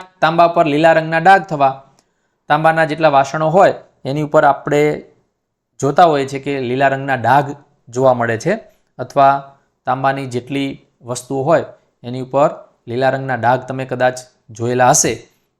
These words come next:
તો આ પણ એક પ્રકારની રાસાયણિક પ્રક્રિયાના કારણે થતું હોય છે. નંબર નવ, ચાંદીનું કાળું પડવું. ચાંદી લીધી હોય ત્યારે તો શરૂઆતમાં ચળકાટ ધરાવે, ચળકાટ ધરાવે છે, પણ જેમ જેમ સમય જાય અને ઓક્સિજન સાથે સંપર્કમાં આવે તો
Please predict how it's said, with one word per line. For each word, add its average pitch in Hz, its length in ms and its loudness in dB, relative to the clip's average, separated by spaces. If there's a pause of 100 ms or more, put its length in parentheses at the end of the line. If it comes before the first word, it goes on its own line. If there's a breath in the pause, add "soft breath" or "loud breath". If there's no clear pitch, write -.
તો 123 60 -2
આ 123 80 4
પણ 139 200 -6
એક 135 140 -12
પ્રકારની 139 540 -4 (380)
રાસાયણિક 143 480 -4
પ્રક્રિયાના 196 460 0
કારણે 160 260 -2
થતું 143 260 -8
હોય 127 160 -2
છે. 123 260 -14 (560)
નંબર 185 340 0
નવ, 190 200 4
ચાંદીનું 170 560 0
કાળું 190 280 4
પડવું. 151 420 -2 (300)
ચાંદી 151 280 -2
લીધી 131 260 -2
હોય 165 220 4
ત્યારે 139 300 0
તો 143 120 -6
શરૂઆતમાં 139 720 -2
ચળકાટ 131 400 -2
ધરાવે, 147 340 2
ચળકાટ 143 340 0
ધરાવે 127 320 0
છે, 113 100 -14
પણ 131 340 -8
જેમ 123 220 -6
જેમ 143 180 -2
સમય 139 300 -6
જાય 143 240 2 (420 soft breath)
અને 127 140 -10
ઓક્સિજન 135 360 -8
સાથે 131 280 -4
સંપર્કમાં 135 540 -4
આવે 147 180 0 (880)
તો 131 400 -4